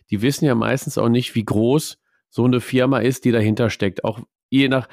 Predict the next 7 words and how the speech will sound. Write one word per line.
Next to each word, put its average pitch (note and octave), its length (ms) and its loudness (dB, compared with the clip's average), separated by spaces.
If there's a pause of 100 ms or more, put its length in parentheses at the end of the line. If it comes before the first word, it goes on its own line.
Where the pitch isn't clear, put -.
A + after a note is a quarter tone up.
(180)
auch A2+ 160 -4
wenn C#3+ 140 2
das D3+ 160 -2
Produkt - 480 -2 (920)
überaus G#3 600 2
professionell D3+ 680 0
sein, C#3+ 380 2